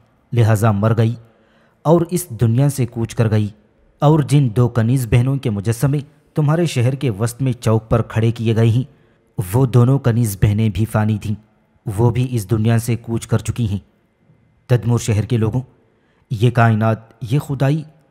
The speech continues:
पूरी की पूरी बिला शिरकत गैर उस गैर फ़ानी ज़ात की है, जो किसी की बख्शी हुई ज़िंदगी से नहीं, बल्कि अपनी ही हयात से ज़िंदा है,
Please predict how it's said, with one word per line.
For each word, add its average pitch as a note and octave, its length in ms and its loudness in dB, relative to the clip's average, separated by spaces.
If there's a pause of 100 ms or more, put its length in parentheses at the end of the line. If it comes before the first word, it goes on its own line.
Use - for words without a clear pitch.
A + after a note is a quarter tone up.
(140)
पूरी F3 220 0
की E3+ 160 -4
पूरी C3 360 -2 (100)
बिला G#2+ 300 -2
शिरकत A#2 400 -4
गैर A2+ 320 0 (540)
उस D#3+ 220 -6
गैर B2+ 240 0
फ़ानी D3+ 280 0
ज़ात A2 360 -2
की B2 140 -6
है, G2 180 -2 (460)
जो A#2 280 0
किसी A#2 320 -4
की A#2 160 -4
बख्शी G#2+ 340 -4
हुई G#2+ 180 -2
ज़िंदगी G#2 360 -2
से A#2 140 0
नहीं, G#2+ 240 -2 (520)
बल्कि G#2+ 500 -2 (140)
अपनी A#2 280 -2
ही G#2 220 0
हयात G#2 340 -4
से A2+ 140 -2
ज़िंदा G2+ 280 -2
है, G2+ 140 -4